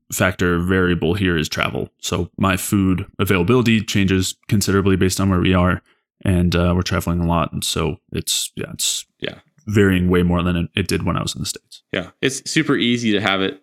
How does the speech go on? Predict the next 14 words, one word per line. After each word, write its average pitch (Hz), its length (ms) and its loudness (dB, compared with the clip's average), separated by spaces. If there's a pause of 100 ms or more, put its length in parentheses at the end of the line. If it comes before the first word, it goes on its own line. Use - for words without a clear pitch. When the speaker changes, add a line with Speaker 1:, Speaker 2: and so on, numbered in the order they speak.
(120)
Speaker 2:
consistent 101 500 -4
in 95 100 -2
the 92 60 -4
States 90 360 -6
'cause 90 160 -10
you 92 120 0
can 101 160 -2
go 98 180 0
buy 87 580 -2
your 90 300 -2
ninety-three 98 720 -2
seven 95 400 -4
ground 98 320 -2
beef 101 320 -2